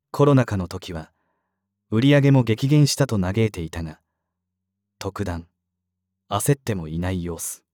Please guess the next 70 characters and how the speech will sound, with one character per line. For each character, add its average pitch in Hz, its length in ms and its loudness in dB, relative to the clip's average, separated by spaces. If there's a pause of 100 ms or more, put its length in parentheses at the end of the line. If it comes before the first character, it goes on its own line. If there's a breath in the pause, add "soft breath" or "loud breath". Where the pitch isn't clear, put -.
(380)
ほ 127 160 -2
と 160 140 6
ん 147 60 8
ど 127 120 4
の 98 100 0
運 113 140 4
転 127 280 4
手 95 120 -6
が 82 100 -6
年 107 240 2
金 139 240 4
暮 117 140 -6
ら 104 80 -2
し - 120 -8
か、 92 180 -16 (1000)
お 104 100 -4
金 139 220 6
持 131 120 6
ち - 140 -4
な 90 60 -2
の 82 100 -6
で、 - 200 -18 (880)
タ 117 140 -4
ク - 80 -8
シ 139 220 2
ー 135 40 2
運 143 100 8
転 143 300 2
手 98 80 -4
の 90 80 -2
給 143 260 2
料 98 180 -2
だ 90 120 -6
け 113 80 -8
で 98 120 -6
暮 98 180 -8
ら 92 40 -6
し - 100 -6
て 104 100 -4
い 98 100 0
る 107 80 0
わ 104 100 -2
け 104 120 -12
で 85 100 -10
は 76 100 -14
な 78 140 -12
い。 - 100 -20 (560)
そ - 200 -4
の 104 100 2
た 90 140 -8
め、 85 180 -10 (720)
危 - 100 -10
険 147 180 4
な 143 160 8
夜 143 120 4
間 127 220 4
の 90 100 -2
運 98 140 4
転 107 260 0
を 98 100 0
敬 113 240 0
遠 123 160 4
す - 160 -8
る 92 120 -4
運 117 140 4
転 127 200 2
手 95 200 -4
が 78 140 -10
多 87 200 -4
い。 80 120 -18